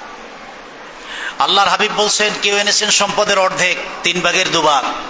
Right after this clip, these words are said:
তুমি এনেছো সেরা কাপড়, কিন্তু তোমার কলিজার ভিতরে যে আল্লাহর সন্তুষ্টির বিষয়টি আছে, রসুল্লাহ চেয়েছে আল্লাহ সন্তুষ্টির জন্য, আমার তো কিছু নাই,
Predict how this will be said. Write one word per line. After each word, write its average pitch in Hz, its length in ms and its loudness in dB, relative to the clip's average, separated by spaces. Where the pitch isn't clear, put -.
তুমি 165 240 2
এনেছো 160 260 0
সেরা 151 280 2
কাপড়, 131 380 0
কিন্তু 135 160 0
তোমার 143 300 0
কলিজার 190 360 0
ভিতরে 185 280 -2
যে 165 100 0
আল্লাহর 160 280 2
সন্তুষ্টির 160 680 0
বিষয়টি 156 520 -2
আছে, - 260 0
রসুল্লাহ 196 540 0
চেয়েছে 175 380 2
আল্লাহ 160 240 2
সন্তুষ্টির 147 680 -2
জন্য, 127 300 -2
আমার 135 320 2
তো 175 80 -2
কিছু 160 280 -2
নাই, 131 220 0